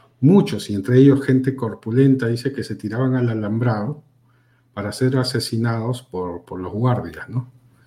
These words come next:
Porque ya no les quedaba ningún sentido en su vida, ¿no? Entonces, la supervivencia no es solamente mantenerse con vida,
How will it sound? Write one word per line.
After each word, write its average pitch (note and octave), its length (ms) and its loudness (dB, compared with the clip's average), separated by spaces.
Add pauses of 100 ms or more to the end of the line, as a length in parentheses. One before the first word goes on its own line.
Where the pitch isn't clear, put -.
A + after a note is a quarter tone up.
(320)
Porque A2+ 260 0
ya B2+ 100 6
no D3 100 8
les C#3 200 6
quedaba C3 360 4
ningún B2+ 380 4
sentido A2 520 -2
en F2 60 -8
su E2 160 -12
vida, E2 240 -12
¿no? G2+ 100 -12
Entonces, - 460 -8 (440)
la G2+ 100 -6
supervivencia B2 720 4
no C#3+ 140 6
es C3+ 60 0
solamente C#3 540 2
mantenerse A#2 760 0
con G2+ 240 -10
vida, A2 380 -4